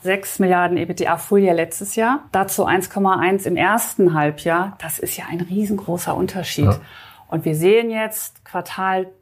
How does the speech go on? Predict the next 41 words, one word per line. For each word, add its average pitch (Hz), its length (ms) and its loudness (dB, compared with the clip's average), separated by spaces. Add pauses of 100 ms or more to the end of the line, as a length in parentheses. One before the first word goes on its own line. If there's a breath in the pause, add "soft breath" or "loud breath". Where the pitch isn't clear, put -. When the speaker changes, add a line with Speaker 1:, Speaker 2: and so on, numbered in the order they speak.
Speaker 1:
drei 202 360 2
und 208 120 0
Quartal 190 520 -4
vier 220 440 4
wird 196 160 4
sicherlich 214 500 2
jetzt 196 220 -4
nicht, 233 200 2
wir 190 80 -6
können 208 220 -6
jetzt 202 160 -12
nicht - 200 -10
eins 190 180 -6
Komma 202 220 2
eins 190 200 -10
Milliarden 196 380 -2
mal 175 160 -2
zwei 180 260 0
rechnen 208 300 -2
und 190 80 -6
sagen, 180 200 0
hey, 254 280 2
super, 269 320 2
wir 185 100 0
sind 196 160 -4
bei, 185 240 0 (640 loud breath)
bei 185 140 2
zwei 226 180 -2
Komma 196 320 -2
vier 233 400 0
oder 185 200 -2
zwei - 140 -12
Komma 185 300 -2
zwei 247 480 4
insgesamt. 214 680 -4 (100)
Das 196 220 -2
wird 196 140 0
nicht 185 160 -2
funktionieren. 190 640 -4 (100)
Nichtsdestotrotz 170 1160 -6
einmal 262 400 4